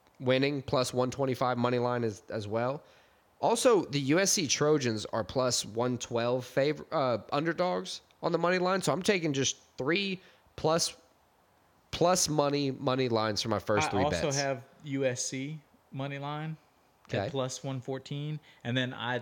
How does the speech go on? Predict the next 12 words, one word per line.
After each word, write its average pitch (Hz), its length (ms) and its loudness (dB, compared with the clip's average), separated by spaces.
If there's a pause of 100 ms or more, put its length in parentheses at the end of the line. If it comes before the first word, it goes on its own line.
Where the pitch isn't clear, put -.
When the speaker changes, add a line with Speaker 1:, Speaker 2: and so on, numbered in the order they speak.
(140)
Speaker 2:
don't 165 180 0
have 175 180 -2
Oregon. 180 460 -4
I 170 60 -4
have 151 100 -6
Oregon 151 380 -4
State - 440 -2 (340)
money 107 260 -4
line, 95 300 -6
minus 110 420 -4
one 110 120 -6
eighty-five. 104 580 -10